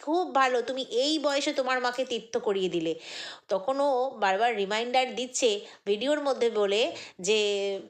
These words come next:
যে "শুধু দেখো, শুধু কিন্তু বৃন্দাবন নয়, আমি কিন্তু মাকে অযোধ্যা ঘুরিয়েছি, রাম মন্দির,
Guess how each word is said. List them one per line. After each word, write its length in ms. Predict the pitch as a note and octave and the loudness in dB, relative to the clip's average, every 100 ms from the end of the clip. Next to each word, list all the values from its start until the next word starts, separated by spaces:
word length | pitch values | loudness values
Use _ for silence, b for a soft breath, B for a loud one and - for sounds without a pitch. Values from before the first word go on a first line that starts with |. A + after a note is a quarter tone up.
| - | -6
যে 120 | G#3+ | -4
"শুধু 300 | B3+ B3 C#4 | -2 -2 0
দেখো, 480 | C4 G#3+ - D#4 C4+ | 0 0 2 2 4
শুধু 200 | B3 A#3 | 2 0
কিন্তু 260 | A#3+ C4 C4 | -2 -2 0
বৃন্দাবন 500 | A3 A3 B3 B3 B3+ | -2 0 2 2 2
নয়, 400 | A#3+ C4 C4+ G3+ | 2 2 2 0
আমি 180 | F#3 G#3 | -2 -4
কিন্তু 280 | A3 G#3 | -4 -4
মাকে 300 | G#3+ F#3 F#3 | -2 -2 0
অযোধ্যা 500 | A#3 F#3 F3+ A3 B3 | 0 0 0 -4 -4
ঘুরিয়েছি, 500 | A#3+ G#3+ G#3 G3+ F#3+ | -2 -2 -2 -2 0
রাম 220 | E3+ D#3+ F3 | 0 -2 -2
মন্দির, 500 | A3+ A#3 A3 F3+ | -6 -2 -2 -2